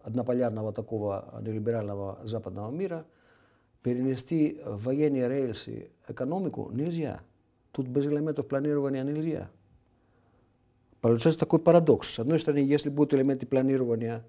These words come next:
это уже повод для войны, а с другой стороны, без этого нельзя вести борьбу за выживание. А это не выживание, а, отдельно взятой страны. Это не выживание отдельно Евразийского, а, союза или, допустим, брикс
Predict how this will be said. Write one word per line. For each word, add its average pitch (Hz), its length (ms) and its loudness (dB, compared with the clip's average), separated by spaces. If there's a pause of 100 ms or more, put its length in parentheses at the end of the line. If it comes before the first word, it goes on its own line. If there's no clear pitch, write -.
(300)
это 117 240 2
уже 113 240 2
повод 117 320 0
для 120 160 4
войны, 139 380 2
а 120 60 -2
с - 40 -6
другой 131 260 2
стороны, 135 200 0
без 123 240 2
этого 123 280 2
нельзя 120 380 0
вести 110 420 -6 (380)
борьбу 113 680 2
за 104 140 0
выживание. 117 680 0 (1040)
А 101 120 0
это 113 160 2
не 117 120 2
выживание, 127 760 -2 (120)
а, 92 200 -10
отдельно 104 500 0
взятой 95 560 -6
страны. 95 460 -8 (840)
Это 117 180 -2
не 117 80 2
выживание 127 580 0
отдельно 104 380 0
Евразийского, 98 840 -4 (360)
а, 90 180 -4
союза 110 520 0
или, 101 340 2
допустим, 101 480 -6
брикс 131 440 2